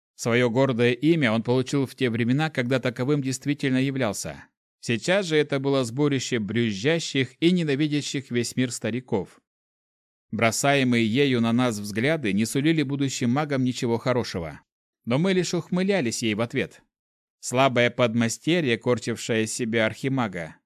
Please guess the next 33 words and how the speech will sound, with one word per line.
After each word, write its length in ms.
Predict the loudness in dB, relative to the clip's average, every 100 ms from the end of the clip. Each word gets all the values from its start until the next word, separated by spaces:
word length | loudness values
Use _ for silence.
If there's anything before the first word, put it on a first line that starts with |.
| _
никого 400 | -4 -2 0 0
не 120 | -2
впечатлило. 760 | -4 -6 -6 -6 -4 -4 -6 -12 _ _ _ _ _ _ _
Да 200 | 2 6
и 140 | 6
экзаменом 520 | 6 2 2 2 2 2
это 160 | 2
было 180 | 2 2
сложно 440 | 2 2 0 0
назвать. 520 | -2 -2 -2 -4 -6 -20 _ _ -8
Знай, 340 | -4 -2 -2
заливай 560 | 0 0 2 2 2 2
эфир 280 | 0 -2
в 60 | -2
шар, 240 | -2 -2
пока 360 | -2 -4 0 0
он 100 | 2
не 80 | 0
окрасится 580 | -2 -2 -2 -4 -4 -4
в 40 |
белый, 420 | 0 0 -2 -8 _ _ -6
самый 360 | 0 0 0
слабый 340 | -2 -2 -2 -4
цвет. 360 | -4 -4 -6 _ _ _ _ _
Показывать 640 | -2 2 4 4 2 -2 -2
все, 240 | 0 0
на 120 | 0
что 180 | -2 0
мы 100 | 0
способны, 640 | -2 -4 -2 0 2 2
нам 200 | 0 0
было 220 | 0 0 0
незачем. 640 | -2 -4 -6 -8 -10 -14